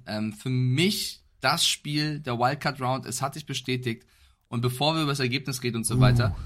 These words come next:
Speaker 1: die <laughs> Los An-, An-, Angeles Rams gegen die Detroit Lions, als Eminem zu sehen war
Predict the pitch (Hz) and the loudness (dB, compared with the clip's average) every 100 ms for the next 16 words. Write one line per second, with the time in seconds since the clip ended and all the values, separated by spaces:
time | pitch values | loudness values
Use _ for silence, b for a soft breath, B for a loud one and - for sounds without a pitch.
0 | B B B - - 147 147 - - _ | B B B -8 2 6 6 4 -4 _
1 | _ _ - - 139 123 139 175 - 160 | _ _ -10 -4 -2 2 2 2 -2 -4
2 | - 151 147 - 170 151 139 131 143 147 | -2 -2 -2 -2 0 0 0 0 0 -2
3 | 135 127 127 - 139 123 120 117 117 - | -2 -2 -2 -2 -2 0 0 0 -2 -6
4 | b b b b - 127 127 - - _ | b b b b 2 4 4 0 -4 _
5 | 147 185 185 127 95 92 - _ _ _ | 2 4 6 4 2 -2 -6 _ _ _
6 | _ _ _ _ _ _ _ _ - 135 | _ _ _ _ _ _ _ _ -6 0
7 | 123 139 123 98 92 92 | 4 4 4 2 0 -2